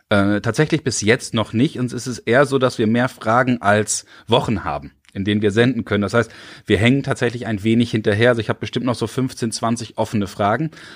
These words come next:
wo ich aber permanent auch hinterher bin, die trotzdem noch zu beantworten. Das heißt, selbst wenn eine Frage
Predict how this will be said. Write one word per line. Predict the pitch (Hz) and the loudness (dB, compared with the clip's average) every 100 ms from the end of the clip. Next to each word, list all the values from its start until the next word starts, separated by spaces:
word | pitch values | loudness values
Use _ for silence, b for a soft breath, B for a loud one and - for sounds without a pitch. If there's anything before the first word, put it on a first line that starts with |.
| B | B
wo | 113 | 2
ich | 127 | 4
aber | 127 113 | 2 2
permanent | 127 131 151 135 135 127 | 2 2 4 4 2 0
auch | 120 | -2
hinterher | 127 117 104 120 | -2 0 0 0
bin, | 120 117 | 0 -4
die | 107 | -4
trotzdem | - 127 - 120 | -2 -2 0 -2
noch | 117 | -2
zu | - 113 | -4 -4
beantworten. | 110 120 139 95 90 | 2 2 2 0 -2
Das | 92 | 0
heißt, | 110 107 | 0 2
selbst | 113 - | 2 2
wenn | 110 | -4
eine | 104 | -4
Frage | - 110 113 110 | -2 0 2 -2